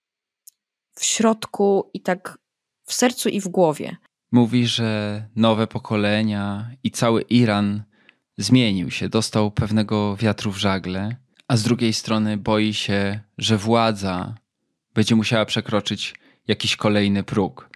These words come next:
Speaker 2: zrobić coś jeszcze gorszego, by naprawdę zmotywować ludzi do zmiany. Na koniec pytam ją, co czuje, gdy patrzy na swoich rodaków protestujących na ulicach, gdy widzi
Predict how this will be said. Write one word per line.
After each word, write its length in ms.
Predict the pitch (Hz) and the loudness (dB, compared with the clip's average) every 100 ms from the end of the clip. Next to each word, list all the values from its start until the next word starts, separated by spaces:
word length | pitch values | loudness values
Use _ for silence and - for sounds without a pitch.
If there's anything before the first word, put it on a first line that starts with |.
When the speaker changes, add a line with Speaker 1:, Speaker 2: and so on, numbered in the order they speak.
| _ _ | _ _
Speaker 2:
zrobić 340 | - 113 104 - | -2 -2 -2 -4
coś 200 | 110 113 | -2 2
jeszcze 340 | 110 - 101 | 0 0 -2
gorszego, 680 | 104 98 - 98 87 92 98 _ _ _ _ _ - | 0 -2 -2 -4 -4 -8 -8 _ _ _ _ _ -2
by 420 | 95 95 95 95 _ _ | 0 0 -2 -8 _ _
naprawdę 720 | 107 104 107 101 95 101 101 104 _ _ _ | -2 0 0 0 -2 -4 -4 -8 _ _ _
zmotywować 680 | 107 107 104 101 98 98 101 | 0 0 0 -2 -2 -2 -4
ludzi 220 | 98 104 | -8 -6
do 100 | 104 | -4
zmiany. 460 | 104 104 92 87 107 _ _ - | 0 0 -2 -6 -12 _ _ -2
Na 80 | - | 0
koniec 320 | - 120 113 | 2 2 2
pytam 240 | 127 123 113 | 0 0 2
ją, 160 | 113 | 0
co 160 | - 110 | 0 -2
czuje, 580 | - 110 104 98 98 110 _ | 0 -2 0 -4 -6 -12 _
gdy 180 | - 107 | -8 -4
patrzy 300 | - 98 - | -2 -2 0
na 80 | 101 | -2
swoich 300 | - 101 98 | -2 -4 0
rodaków 800 | 104 98 95 - 95 - - _ - | 0 0 -2 -6 -14 -14 -20 _ -6
protestujących 800 | 104 101 95 110 98 98 95 104 | -4 -4 -6 -2 0 -2 -4 -6
na 120 | 95 | -6
ulicach, 680 | 95 98 - - 110 - _ _ _ _ _ | -4 -6 -8 -12 -14 -16 _ _ _ _ _
gdy 180 | 104 95 | -4 -4
widzi 540 | 92 95 95 92 92 | -4 -6 -6 -6 -6